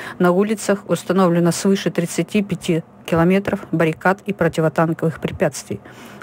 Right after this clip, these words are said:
Триста тысяч ленинградцев участвовало в отрядах местной противовоздушной обороны города.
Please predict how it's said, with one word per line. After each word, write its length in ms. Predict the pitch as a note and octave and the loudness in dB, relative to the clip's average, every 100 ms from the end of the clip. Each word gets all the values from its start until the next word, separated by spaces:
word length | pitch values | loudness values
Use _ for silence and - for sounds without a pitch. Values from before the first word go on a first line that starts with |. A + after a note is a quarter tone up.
| - - | -20 -4
Триста 340 | G#3 B3 - | -2 0 0
тысяч 460 | C4+ B3 G3+ D#3+ - | 0 0 0 -2 0
ленинградцев 720 | F3 F#3 F3+ F3+ G3 - G3+ - | 2 4 4 4 2 -2 -10 -4
участвовало 720 | F#3+ - G#3+ - A#3 A3 G#3 | -2 2 0 0 2 4 2
в 100 | F3 | 2
отрядах 520 | E3+ E3+ A3 A3 A3 | 0 2 0 -2 -2
местной 400 | F3+ F#3 - G3+ | 0 0 2 0
противовоздушной 880 | G3+ F3 E3 E3 E3 D#3+ F3+ F#3+ G3+ | 0 0 0 2 2 0 -2 0 -2
обороны 440 | - F3 F3 E3+ E3 | 0 2 2 2 2
города. 380 | D#3+ D3+ D#3 | 0 0 -2